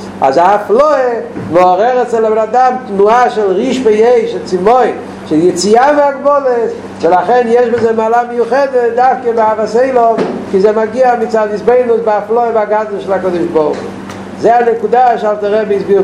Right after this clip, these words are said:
פה. אלתר רבי אומר פה שהאהבה הזאת, המעלה של האהבה הזאת, של ריש ביש, זה כישרון ומיילס הזוב על הכסף וכולי, כמו שכתוב לקמא. זה כמו המעלה שיש בזהב על גבי כסף.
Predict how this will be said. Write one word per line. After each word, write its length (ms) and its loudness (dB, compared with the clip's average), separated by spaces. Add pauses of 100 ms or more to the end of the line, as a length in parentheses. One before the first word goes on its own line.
פה. 100 -2 (380)
אלתר 420 0
רבי 100 -2
אומר 360 0 (100)
פה 320 -2 (380)
שהאהבה 640 2
הזאת, 480 0
המעלה 580 0
של 200 -10
האהבה 380 0
הזאת, 340 0
של 120 -4
ריש 240 0
ביש, 720 2 (340)
זה 220 2
כישרון 800 0 (500)
ומיילס 880 2
הזוב 600 0
על 200 0
הכסף 560 -2
וכולי, 380 2
כמו 160 0
שכתוב 440 0
לקמא. 340 0 (500)
זה 100 0
כמו 240 2
המעלה 760 2
שיש 380 -2
בזהב 460 0
על 140 0
גבי 240 -2 (100)
כסף. 300 -2